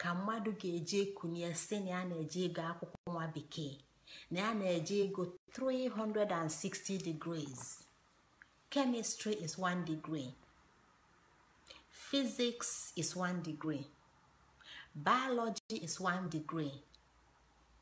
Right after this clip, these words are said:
Ferika erika, ma anthropology o, ma sociology o, ma law, fa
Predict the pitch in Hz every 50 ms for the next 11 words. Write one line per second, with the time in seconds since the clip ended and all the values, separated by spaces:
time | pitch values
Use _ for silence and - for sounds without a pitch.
0 | _ _ _ _ _ _ _ _ _ _ _ _ _ _ _ _ _ _ - -
1 | - - - 254 254 247 226 226 214 - - - 214 208 190 185 190 190 - 196
2 | 185 180 175 - - - 175 180 180 180 - 180 180 180 175 - - 170 165 -
3 | - - 240 226 214 208 196 170 - - 170 160 151 151 151 156 - - - _
4 | _ - 165 175 170 - - 185 165 - - - 190 190 208 214 214 208 190 185
5 | 170 156 - - 160 151 147 151 156 156 156 156 160 180 185 170 151 143 - -
6 | 220